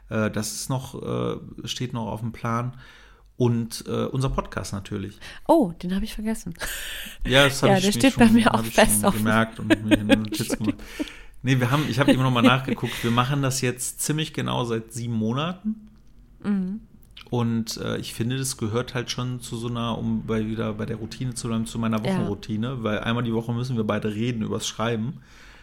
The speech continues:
Speaker 2: Ja.
Speaker 1: Ähm, finde ich echt, äh, schön und wir wollen auch nächstes Jahr das, äh, weiter treiben und auch weiter ausbauen auch. Also jetzt nicht in der, in der Folgen- oder Schlagzahl, sondern eher,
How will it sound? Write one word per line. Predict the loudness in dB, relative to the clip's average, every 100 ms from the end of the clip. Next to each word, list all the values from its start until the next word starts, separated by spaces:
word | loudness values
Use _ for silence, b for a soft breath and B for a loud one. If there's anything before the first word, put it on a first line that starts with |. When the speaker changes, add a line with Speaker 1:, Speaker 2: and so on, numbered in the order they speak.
| b b -4
Speaker 2:
Ja. | 0 2
Speaker 1:
Ähm, | 0 -2
finde | -2 -4
ich | -4 -6
echt, | -8 -8 -12 -12
äh, | -8 -6 -4 -6 -10 B B B B B -10
schön | -2 2 2 2
und | -2
wir | -2 0
wollen | 0 0
auch | -4
nächstes | -6 -6 -8 -8
Jahr | -8
das, | -6 -10 -12
äh, | -12 -10 -10 -6
weiter | -6 -4 -6 -6 -8 -14 -18
treiben | -10 -6 -6 -8 -8
und | -8 -8
auch | -10 -8
weiter | -8 -6 -2
ausbauen | -2 0 -2 -4 -6
auch. | -6 -6 -6 -6
Also | -4 -4
jetzt | -4
nicht | -8 -8
in | -8
der, | -6 -6 -8
in | -8
der | -10 -10
Folgen- | -6 -4 -4 -10 -14 -20 -12
oder | -10 -10 -10
Schlagzahl, | -6 -6 -6 -8 -8 -6
sondern | -6 -6 -6
eher, | -4 -4 -4